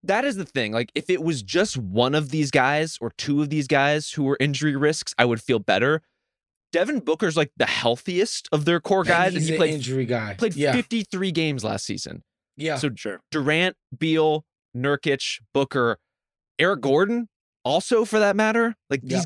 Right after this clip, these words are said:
Speaker 1: these
Speaker 3: Mm-hmm.
Speaker 1: are not guys who play a ton of games. So for one, I don't think the Suns are gonna be a regular season juggernaut. I think there's gonna be a lot of nights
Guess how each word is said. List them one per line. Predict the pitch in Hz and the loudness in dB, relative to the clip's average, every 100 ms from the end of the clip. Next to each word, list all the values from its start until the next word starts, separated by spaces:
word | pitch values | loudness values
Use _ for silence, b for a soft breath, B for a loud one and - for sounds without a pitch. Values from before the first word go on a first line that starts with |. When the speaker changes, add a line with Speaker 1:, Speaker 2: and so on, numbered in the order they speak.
| - | -4
Speaker 1:
these | 120 185 | -4 2
Speaker 3:
Mm-hmm. | 165 | 2
Speaker 1:
are | |
not | 139 151 190 | 4 2 2
guys | 180 185 | 0 0
who | 185 | -4
play | 160 180 | -2 0
a | 170 | 0
ton | - 160 | -2 -2
of | 156 | -2
games. | 123 117 98 - | 0 -2 -2 2
So | 147 127 113 b b | 4 4 2 b b
for | - | -4
one, | 151 147 190 175 139 131 _ _ | 0 2 2 2 0 -4 _ _
I | 151 | -2
don't | 139 180 202 | 2 0 0
think | 208 | -2
the | 156 | -2
Suns | - 151 135 | 0 0 2
are | |
gonna | 139 | 0
be | 127 135 | 0 0
a | 139 | 0
regular | 107 120 123 123 113 | 2 2 2 0 0
season | 104 - 123 107 104 | -2 -2 -2 0 -2
juggernaut. | 95 113 104 101 95 | 2 2 2 -2 0
I | - | 0
think | 117 131 | 0 0
there's | 131 | 0
gonna | 143 120 | 0 2
be | |
a | 117 | 2
lot | 107 110 123 135 | 2 2 4 2
of | 117 | 2
nights | 113 104 98 - | 0 0 -4 -10